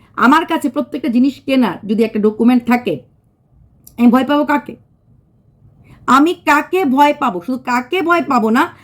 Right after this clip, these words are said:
আমি কেন ভয় পাবো? ভয় আমি তখনই কাউকে পাবো যে গলত কাজ করবে। এক্সাম হলে যে বাচ্চাটা পড়ে এক্সাম দেয়, সে কি ভয় পায়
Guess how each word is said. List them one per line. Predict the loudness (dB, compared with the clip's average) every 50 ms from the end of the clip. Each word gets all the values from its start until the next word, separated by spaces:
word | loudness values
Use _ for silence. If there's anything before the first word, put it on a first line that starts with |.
| -20 _ _
আমি | -6 -2 0 0 0
কেন | 0 -4 -10 -14 -4 0 2 4 4 4 2 2
ভয় | 2 2 2 2 0
পাবো? | 0 -2 -6 -6 -8 -12 -20 _ _ _ _ _ _ _ -20 -20 -16 -10
ভয় | 0 4 6 6 8 6 6 4
আমি | 2 0 -2
তখনই | -2 0 0 0 0 -2 -4 -6 -4 -4
কাউকে | -2 0 0 0 0 -2 -6
পাবো | -6 -6 -8 -8 -8 -14 -18 _ _ _ _ _ _ _ _ _ _ _ _ _ _ -10 -2
যে | 0 2
গলত | 4 6 6 6 4 2 0 -4
কাজ | -6 -6 -6 -8
করবে। | -8 -8 -8 -8 -10 -12 -18 -20 _ -20 -20 -20 -20 -10 -4
এক্সাম | 0 2 4 4 4 4 4 2 2 2
হলে | 2 2 2 0 -2 -4 -8 _ _ _ _ _ _ -4
যে | 0 0 2 2
বাচ্চাটা | 2 0 0 -2 -4 -4 -4
পড়ে | -4 -2 -2 0 0
এক্সাম | 0 2 2 2 2 2 2
দেয়, | 2 0 -2 -4 -6 -10 _ _ _ _ _ -6
সে | -6 -4
কি | -2 0 0
ভয় | 0 2 2 2 2
পায় | 2 2 0 0 -2